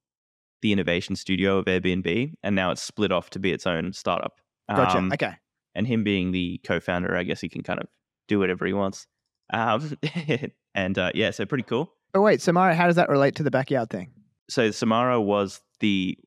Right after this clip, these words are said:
Speaker 1: Samara was, like, the innovation little hub inside Airbnb. It was always called Samara, um, and now it's taken out, and now Backyard is the project, um, and Samara
Speaker 2: But the company's
Speaker 1: is the name
Speaker 2: called
Speaker 1: of the
Speaker 2: Samara.
Speaker 1: company. Yeah,
Speaker 2: Okay,
Speaker 1: yeah,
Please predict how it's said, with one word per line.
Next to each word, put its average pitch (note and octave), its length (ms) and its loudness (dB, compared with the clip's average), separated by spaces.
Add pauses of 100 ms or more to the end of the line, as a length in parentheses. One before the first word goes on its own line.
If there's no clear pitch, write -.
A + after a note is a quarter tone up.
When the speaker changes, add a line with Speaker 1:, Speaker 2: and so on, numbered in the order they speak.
Speaker 1:
Samara G#2+ 380 2
was, F#2+ 260 0
like, F2+ 180 -2
the G2 100 0
innovation F2+ 680 -2 (180)
little F2 420 -2 (260)
hub B2 320 -2 (200)
inside F#2+ 480 0
Airbnb. F2+ 580 0 (220)
It G#2 60 2
was A#2 120 2
always A#2+ 220 2
called G2+ 320 -2
Samara, G2+ 520 -2 (540)
um, F#2+ 600 0 (120)
and G#2 80 -2
now F#2+ 140 2
it's - 120 -6
taken F#2+ 280 -2
out, G2+ 300 0 (120)
and G2+ 140 0
now G2 480 0
Backyard F#2 640 0
is F#2 240 -4
the F#2+ 380 -4 (240)
project, A#2 500 -2 (320)
um, F2+ 680 -2 (360)
and F#2 460 0
Samara F#2+ 300 0
Speaker 2:
But F#2 80 2
the - 40 2
company's C3 300 4
Speaker 1:
is G2+ 40 2
the F#2 40 2
name F2+ 100 2
Speaker 2:
called A2+ 80 4
Speaker 1:
of G#2+ 60 -4
the - 60 -6
Speaker 2:
Samara. G2+ 240 -2
Speaker 1:
company. - 300 -6
Yeah, F2 220 -2
Speaker 2:
Okay, F2 80 -2
Speaker 1:
yeah, E2 160 -2